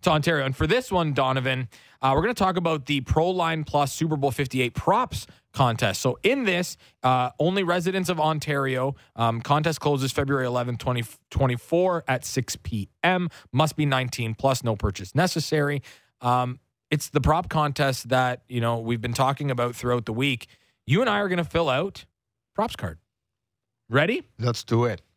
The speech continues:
Speaker 1: All right. How long will the national anthem be? Over or under eighty-six and a half seconds?
Speaker 2: Over. Not close. This is your time to shine.
Speaker 1: I agree. So I'm going over. Uh, will Taylor Swift be shown on T V during the national anthem?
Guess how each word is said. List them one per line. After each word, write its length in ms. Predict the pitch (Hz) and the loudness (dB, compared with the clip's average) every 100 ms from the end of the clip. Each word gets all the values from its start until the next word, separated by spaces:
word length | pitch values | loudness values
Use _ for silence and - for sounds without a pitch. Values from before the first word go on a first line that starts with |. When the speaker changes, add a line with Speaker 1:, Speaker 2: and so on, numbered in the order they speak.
| - - | -14 0
Speaker 1:
All 200 | 139 196 | 2 2
right. 280 | 202 165 104 _ _ _ _ | 0 -4 -10 _ _ _ _
How 340 | - 185 247 | -4 0 2
long 440 | 311 240 208 214 208 | 2 2 0 0 0
will 100 | 190 | -2
the 80 | 175 | 0
national 480 | 160 185 185 180 156 | 0 -2 -2 -2 0
anthem 320 | 165 160 139 | -2 -2 -4
be? 160 | 110 - | -4 0
Over 400 | 190 247 269 262 | 2 2 2 0
or 220 | 247 175 - | 2 -2 0
under 320 | 190 196 127 - | 0 2 -2 0
eighty-six 800 | 190 269 285 - - 214 - | -2 0 -4 -4 -2 -2 -2
and 120 | 202 190 | 0 0
a 80 | |
half 440 | 156 - 175 175 - | 0 -2 -2 -2 -4
seconds? 600 | - 160 - 92 - - | -2 -2 -2 -10 -14 -8
Speaker 2:
Over. 320 | - 101 87 101 | -2 -2 -2 -8
Not 260 | - 131 - | -2 0 -2
close. 440 | - - - _ _ _ - | -10 -20 -20 _ _ _ -2
This 120 | 127 | 0
is 120 | 147 | 2
your 100 | 147 | 0
time 240 | 117 104 90 | -2 -2 -2
to 80 | |
shine. 300 | - - 92 92 _ _ - | -8 -10 -12 -14 _ _ -4
Speaker 1:
I 120 | 107 | -4
agree. 300 | 92 123 95 - _ | 0 -2 -4 -10 _
So 120 | - | -8
I'm 120 | 107 | -4
going 180 | 113 101 | -2 -4
over. 340 | 92 80 - _ _ _ _ _ | -6 -10 -18 _ _ _ _ _
Uh, 360 | - 120 120 120 | 0 2 2 0
will 300 | 127 151 254 | 0 0 0
Taylor 400 | 262 196 208 208 | -2 -2 0 0
Swift 280 | 175 185 151 | -2 -6 -4
be 120 | 160 | -2
shown 480 | 147 - 180 214 240 | -2 0 0 0 -2
on 300 | 208 196 190 | 0 0 -2
T 260 | - 180 165 | -4 -2 0
V 240 | 180 185 | -2 -2
during 420 | 131 139 170 190 | -2 0 2 0
the 120 | 165 | 0
national 640 | 165 143 131 131 151 147 - | -2 0 0 -2 -2 -2 0
anthem? 460 | 190 240 - 90 | 0 -2 -4 -8